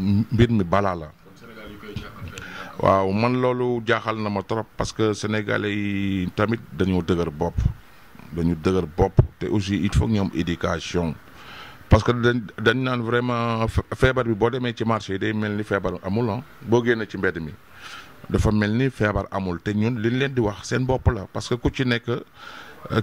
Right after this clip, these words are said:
Speaker 1: kenn du dee di yóbbaale kenn. Mais soo gisee ñu kii, soo gisee vraiment, soo gisee vraiment, euh, ñu sonn ci di wax, c'est parce que, c'est parce que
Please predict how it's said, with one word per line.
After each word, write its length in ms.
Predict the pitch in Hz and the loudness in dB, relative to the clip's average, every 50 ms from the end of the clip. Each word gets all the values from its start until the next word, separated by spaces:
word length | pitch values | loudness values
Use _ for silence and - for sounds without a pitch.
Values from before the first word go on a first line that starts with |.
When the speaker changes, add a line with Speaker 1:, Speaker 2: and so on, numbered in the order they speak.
| - - - | -2 -2 2
Speaker 1:
kenn 220 | - 160 160 165 | 2 2 4 4
du 60 | 156 160 | 4 4
dee 140 | 147 143 131 | 4 4 2
di 140 | 123 120 120 | 2 2 2
yóbbaale 380 | 117 110 104 107 101 98 95 90 | 4 4 4 4 2 0 -2 -6
kenn. 300 | - 95 90 87 85 - - _ _ _ _ - - - - - - | -6 -8 -8 -8 -10 -12 -16 _ _ _ _ -20 -20 -20 -20 -8 -2
Mais 280 | - 98 107 107 101 92 | 0 2 2 2 2 0
soo 240 | - - 135 135 131 123 | 0 0 2 2 2 0
gisee 320 | 120 123 113 - 113 113 110 | -4 -4 -2 -2 0 0 0
ñu 180 | 107 107 107 95 | 2 0 0 0
kii, 260 | - - 110 131 156 | 0 -2 -2 -2 -2
soo 240 | 139 - - 123 123 120 | -2 0 2 2 2 2
gisee 280 | 120 123 - - 110 104 | 0 -2 -2 -2 -2 -2
vraiment, 540 | 90 92 107 123 131 123 117 113 117 - - - | -2 0 -2 -2 0 0 -2 -2 -2 -4 -8 -10
soo 260 | 113 - - 123 127 117 | 0 2 4 4 4 2
gisee 260 | 113 120 - - 107 | -2 -4 -2 -2 -2
vraiment, 480 | 101 90 107 113 123 123 117 113 113 - - - - - - - - - - - - - | -2 0 -2 -2 0 0 -2 -2 -4 -6 -10 -14 -20 -20 -20 -20 -18 -18 -18 -18 -4 2
euh, 600 | - 107 110 110 110 107 104 101 101 101 98 98 101 | 4 4 4 4 4 2 2 2 2 2 2 2 2
ñu 140 | 107 117 123 | 2 2 0
sonn 320 | 117 - - 131 117 113 104 | 0 0 -2 -2 -2 -2 -4
ci 340 | - - 98 98 113 131 - - - - - 90 90 | -4 -6 -6 -8 -8 -10 -14 -18 -18 -16 -14 -2 2
di 80 | - 110 | 4 6
wax, 380 | 110 110 110 110 110 117 113 - | 6 6 4 4 0 -6 -6 -6
c'est 160 | - - 110 | -4 -4 -4
parce 400 | - - _ - 160 - - - 139 | -6 0 _ 0 0 0 -4 -8 -6
que, 220 | - - 117 104 - - - - - - - - - - - - - - - - - - - | -2 -2 -2 -2 -4 -8 -14 -20 -20 -20 -20 -20 -20 -20 -20 -20 -20 -20 -20 -20 -20 -20 -16
c'est 200 | - - - - | -8 -4 -2 4
parce 260 | - - - 104 - | 6 6 4 4 0
que 380 | - - 123 120 127 - - - | -4 -2 -2 -2 -2 -4 -6 -8